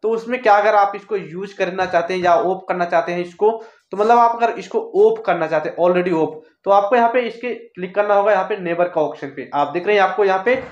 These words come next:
never का option मिला है, तो आपको never के option पे setting open करके click कर देना है। इसके बाद ये जो ऑप्स-,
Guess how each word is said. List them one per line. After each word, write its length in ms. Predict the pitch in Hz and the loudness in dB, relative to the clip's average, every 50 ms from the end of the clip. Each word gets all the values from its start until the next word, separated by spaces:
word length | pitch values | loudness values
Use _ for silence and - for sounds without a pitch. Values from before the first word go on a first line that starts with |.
| - - - 165 | -20 -20 -10 -4
never 320 | 175 180 190 202 226 226 226 | -2 0 2 2 2 4 4
का 60 | 220 | 4
option 300 | 202 180 - - - 196 | 4 2 2 -2 -8 -10
मिला 260 | 190 190 185 196 214 | -6 -2 0 2 2
है, 120 | 247 - - - - _ | 2 0 -4 -12 -16 _
तो 60 | - 208 | -2 0
आपको 240 | 202 202 202 233 220 | 0 0 0 -4 -4
never 260 | 196 185 190 202 214 | -4 -4 -4 -4 -4
के 120 | 208 - | -2 -2
option 240 | 202 185 - - 196 | -2 -2 -4 -8 -8
पे 200 | 185 - 214 202 190 | -4 0 0 0 0
setting 340 | - 185 180 180 196 185 | 0 -4 -4 -4 -2 -2
open 220 | 175 175 185 202 202 | -2 0 -2 -2 0
करके 260 | 202 196 196 233 247 | 0 -2 0 -2 -4
click 340 | 240 - - 170 160 151 - | -4 -6 -6 -6 -6 -2 0
कर 120 | 202 196 139 | 0 0 0
देना 200 | 139 135 131 127 | 0 -4 -4 -6
है। 120 | 131 131 | -8 -8
इसके 240 | 139 - - - 190 | -10 -10 -6 0 2
बाद 240 | 202 202 202 190 180 | 2 2 2 0 0
ये 220 | 202 208 214 214 - - _ _ - 165 | 0 0 0 -2 -6 -20 _ _ -6 -2
जो 180 | 196 196 196 190 - 190 | 0 0 0 0 0 -2
ऑप्स-, 260 | 180 175 - - | -2 -2 -4 -10